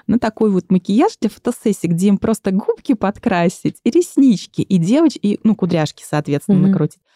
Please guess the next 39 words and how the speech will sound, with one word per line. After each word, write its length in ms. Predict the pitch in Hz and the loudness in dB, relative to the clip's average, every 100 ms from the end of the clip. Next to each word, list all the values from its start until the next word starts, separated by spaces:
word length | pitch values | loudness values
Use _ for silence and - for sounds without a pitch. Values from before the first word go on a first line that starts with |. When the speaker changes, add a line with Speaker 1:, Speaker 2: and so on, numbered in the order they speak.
| _ _ _ | _ _ _
Speaker 1:
И 100 | - | -6
девочки 520 | 165 180 185 170 - 170 | -2 0 0 -2 -6 -12
сидят 480 | - 160 190 202 - | -8 -6 -4 -4 -2
и 100 | 165 | 0
уже 320 | 165 - 175 | 0 0 -4
просто 540 | 170 180 214 - - 160 | -2 -2 -2 -4 -6 -6
в-, 80 | - - | -8 -16
счастливы, 920 | - - - 175 160 - - 143 156 | -14 -8 -4 -2 -2 -6 -8 -8 -6
что 240 | - - 165 | -10 -4 0
им 100 | 165 | 0
просто 420 | 175 185 - - | 0 -2 -2 -2
накрасили 640 | 165 165 180 175 - 160 147 | 0 0 -2 -4 -2 -2 -2
губки 540 | 147 214 285 - 170 | 0 -2 -2 -6 -6
и 40 | |
подкрасили 680 | 165 156 - 180 202 - 175 | -4 -4 -4 -4 -4 -6 -4
реснички. 720 | 170 170 - 160 156 - - - | -2 -2 0 0 0 -8 -12 -4
Они 280 | 160 165 | -2 0
уже 260 | 190 175 170 | -2 -2 -4
девочки, 720 | 151 151 160 208 - - 170 | -4 -4 -2 -2 -6 -10 -8
будущие 560 | 165 160 185 - 185 170 | -4 -2 -2 -4 -4 -2
женщины. 720 | 165 147 139 - - - - _ | 0 0 -2 -8 -16 -12 -12 _
Speaker 2:
Мгм. 300 | 180 165 165 | -4 -4 -2
Speaker 1:
То 40 | 180 | -4
есть 160 | 180 _ - - | -4 _ -20 -6
они 360 | 160 196 233 208 | 0 4 4 4
уже 340 | 170 185 320 | 2 0 -2
впитывают 760 | - - 247 - 180 156 147 - | -4 -2 -2 0 -2 -2 -2 -2
это. 340 | 147 - - - - - - | -6 -6 -14 -18 -20 -20 -10
А 200 | - 156 - | -2 -2 -2
есть 380 | 175 285 - | 0 0 -2
такое, 460 | - 196 - 202 165 | -6 -6 0 0 0
просто 360 | - 165 - 170 | -2 -4 -2 -6
я 40 | |
сталкивалась 600 | - - 160 151 147 143 | -4 -4 -4 -2 -4 -6
в 60 | - | -2
своей 220 | 151 147 | -2 0
жизни, 360 | 208 339 240 | 0 0 2
да, 300 | 170 165 220 - | 0 0 -2 -4
что 440 | - 175 165 | -6 -2 0